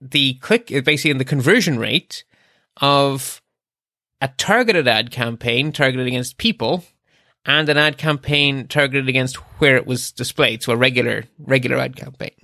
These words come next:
And what they had found in this research is that ad companies charge two and a half times as much for the behavioral ads than they do for the regular ads,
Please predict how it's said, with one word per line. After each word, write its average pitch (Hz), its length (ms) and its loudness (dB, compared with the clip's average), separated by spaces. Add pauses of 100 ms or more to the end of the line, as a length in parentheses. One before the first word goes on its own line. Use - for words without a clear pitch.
(680)
And 139 340 0
what 170 180 4
they 240 60 4
had 220 140 2
found 190 420 2
in 147 80 2
this 143 200 0
research 127 480 0
is 139 100 -2
that 131 480 2 (460)
ad 185 340 -2
companies 156 480 -2
charge 135 540 -2
two 233 280 4
and 226 80 4
a 196 60 4
half 175 320 0
times 151 360 -2
as 135 160 0
much 147 380 2
for 143 120 -2
the 127 100 2
behavioral 127 680 2
ads 120 340 -2
than 123 80 -2
they 120 80 0
do 120 160 2
for - 100 -4
the 113 100 -2
regular 143 340 0
ads, - 540 -6